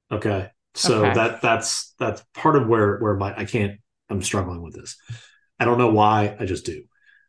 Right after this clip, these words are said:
Speaker 1: Um, then the other option was work on the release cadence.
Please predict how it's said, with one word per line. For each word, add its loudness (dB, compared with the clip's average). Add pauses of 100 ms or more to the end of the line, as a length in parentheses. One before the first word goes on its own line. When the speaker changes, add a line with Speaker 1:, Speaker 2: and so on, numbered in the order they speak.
(160)
Speaker 1:
Um, 0 (960)
then 2
the 6
other 4
option 0
was -4 (840)
work 0
on 0
the 2
release 0
cadence. -14